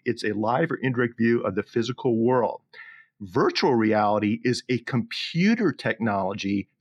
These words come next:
that replicates that environment, whether it's real or imagined. Mixed reality is a combination of the two, such that you can't tell the difference. And that's where we're going to be heading. So during today's conversation,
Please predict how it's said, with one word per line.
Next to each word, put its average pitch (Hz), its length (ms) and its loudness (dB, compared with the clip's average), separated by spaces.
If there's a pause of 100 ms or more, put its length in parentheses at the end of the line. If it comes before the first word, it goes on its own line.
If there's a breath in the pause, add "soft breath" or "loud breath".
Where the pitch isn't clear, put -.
that 127 180 0
replicates 117 960 -2
that 113 440 0
environment, 104 800 0 (180)
whether 110 280 0
it's - 220 -6
real 123 440 2
or 110 200 0
imagined. 104 640 -2 (460 loud breath)
Mixed 120 560 0
reality 110 540 2
is 117 120 -6
a - 40 -4
combination 151 800 0
of 101 140 -4
the 104 80 -2
two, 117 540 0 (400 loud breath)
such - 540 -2
that 113 460 0
you 98 240 -12
can't 123 340 -2 (100)
tell 107 280 0
the 107 120 -2
difference. 226 600 -4 (360 loud breath)
And 101 220 -2
that's 143 400 -2
where 117 400 2
we're 110 160 0
going 107 300 -2
to 104 80 0
be 104 120 -2
heading. 110 320 -2
So 110 320 0
during 135 260 0
today's 131 340 0
conversation, 135 920 0